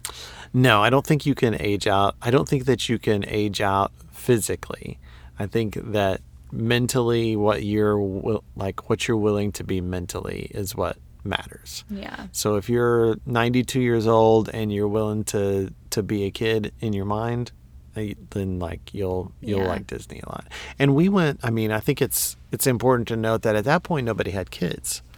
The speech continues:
Speaker 2: Yeah.
Speaker 1: So, and we were all, we were all adults. I mean, you and I were married, Lauren and Nathan were married. Was, was Steven's, like, first trip, but he and
Speaker 2: Mm-hmm.
Speaker 1: Paula were adults,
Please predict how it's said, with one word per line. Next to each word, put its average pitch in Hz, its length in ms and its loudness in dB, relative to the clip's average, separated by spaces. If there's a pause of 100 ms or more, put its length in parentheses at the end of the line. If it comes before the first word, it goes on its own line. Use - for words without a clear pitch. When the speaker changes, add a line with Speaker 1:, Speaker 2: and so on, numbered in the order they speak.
(340)
Speaker 2:
Yeah. 214 440 -4
Speaker 1:
So, 104 640 4 (400)
and 120 360 0
we 123 180 2
were 123 220 4
all, 120 640 2 (120)
we 127 140 4
were 123 100 6
all 135 240 6
adults. 143 400 2
I 117 40 2
mean, 101 260 -2
you 147 180 4
and 135 100 2
I 123 120 2
were 120 140 2
married, 110 500 -2
Lauren 113 240 0
and 104 80 -2
Nathan 107 300 -4
were 107 100 -2
married. 107 280 0
Was, 117 320 0
was 117 200 0
Steven's, 113 680 -2
like, - 300 -6 (800)
first 117 400 0
trip, 113 300 2
but 107 140 0
he 110 160 0
and 110 100 -2
Speaker 2:
Mm-hmm. 107 80 -4
Speaker 1:
Paula 113 300 4
were 104 360 2 (140)
adults, 95 640 -2